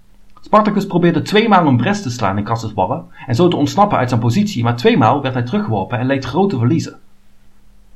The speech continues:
Crassus leek Spartacus nu eindelijk te hebben waar hij wilde. Het leek een kwestie van tijd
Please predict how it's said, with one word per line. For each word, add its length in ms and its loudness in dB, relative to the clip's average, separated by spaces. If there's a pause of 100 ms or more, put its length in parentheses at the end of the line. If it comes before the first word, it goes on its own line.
(520)
Crassus 440 0 (220)
leek 220 2
Spartacus 480 0
nu 140 0
eindelijk 340 2
te 60 -2
hebben 180 2
waar 100 4
hij 120 2
wilde. 340 -2 (1080)
Het 80 2
leek 140 6
een 100 2
kwestie 280 2
van 140 2
tijd 440 0